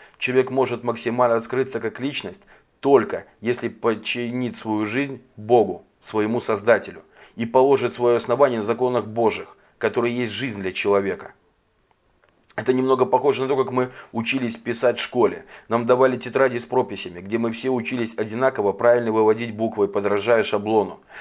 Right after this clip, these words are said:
Вначале это было трудно и неудобно, но потом, когда все научились одинаково, у каждого человека начал проявляться свой почерк, который говорит о его индивидуальности. И дело в том, что если бы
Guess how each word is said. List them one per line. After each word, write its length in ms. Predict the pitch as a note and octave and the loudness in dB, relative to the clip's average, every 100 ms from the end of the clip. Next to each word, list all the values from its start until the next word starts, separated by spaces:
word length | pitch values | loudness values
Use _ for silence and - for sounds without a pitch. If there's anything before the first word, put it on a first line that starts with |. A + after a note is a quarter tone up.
| - | -8
Вначале 400 | G#2 A2+ A#2 C#3+ | -2 0 2 2
это 200 | C#3 - | 2 0
было 240 | B2 B2 A2+ | 0 2 2
трудно 320 | A#2 D3 G#2+ | 0 -4 -4
и 200 | - A#2 | -6 -6
неудобно, 640 | A#2+ B2 A#2 C3 G2 E2+ - - - | -4 -4 2 2 0 -6 -18 -20 -6
но 100 | A2+ | -2
потом, 320 | B2 C3 C3 | 2 2 2
когда 260 | A2 G#2+ A#2 | 0 0 0
все 200 | A2+ A#2 | 0 -4
научились 520 | A#2+ A#2 B2 A2 - | -4 -4 -4 -6 -4
одинаково, 600 | A2+ G#2+ A2+ C3+ C3+ G2+ | -6 -6 -2 -2 0 -2
у 160 | F2+ A2 | -2 -6
каждого 440 | A#2+ B2 G#2+ A2 | 2 2 2 -2
человека 320 | G#2 C3+ C3+ G2 | 0 0 0 0
начал 320 | A2+ A2+ G#2 | -2 -2 -4
проявляться 560 | A2 G#2+ G#2+ B2+ B2+ | -2 -2 0 -2 -4
свой 300 | G2 A2 A#2+ | -10 -2 -2
почерк, 500 | G#2+ A2 G2+ - - - - - | -2 -2 -2 -4 -14 -20 -20 -8
который 320 | - G#2+ A2 | -4 -2 -2
говорит 480 | A2 A2+ B2 C3 - | 2 2 2 -2 -2
о 60 | G#2+ | -2
его 320 | G#2+ G#2+ C3 - | 0 2 2 0
индивидуальности. 920 | A2+ G#2 G#2+ G2+ G#2+ G2+ F2+ - - - - - - | -6 -6 -4 0 2 2 0 -14 -20 -20 -20 -20 -16
И 40 | |
дело 240 | A#2+ B2+ C3+ | -2 2 4
в 80 | |
том, 180 | C3+ C#3 | 4 0
что 140 | G2 A#2+ | 0 -2
если 220 | B2 B2+ | -2 0
бы 280 | B2 A#2+ | 2 0